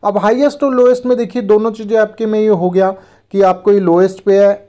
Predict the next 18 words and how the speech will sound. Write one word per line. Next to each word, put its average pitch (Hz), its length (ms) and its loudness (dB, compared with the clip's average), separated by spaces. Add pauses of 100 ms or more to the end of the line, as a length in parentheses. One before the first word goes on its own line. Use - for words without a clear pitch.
और 185 220 -4
ला-, 180 420 -2
ये 185 260 2
और 180 360 -2
highest 175 400 0
पे 185 140 -2
ये 147 200 -2
था। 131 260 -6
अगर 214 200 0
मैं 254 120 -2
पिछले 233 280 -4
हफ्ते 226 220 -4
की 214 100 -10
बात 208 240 -2
करूँ 226 220 -6
तो 226 80 -8
पिछले 226 320 -4
हफ्ते 214 380 -2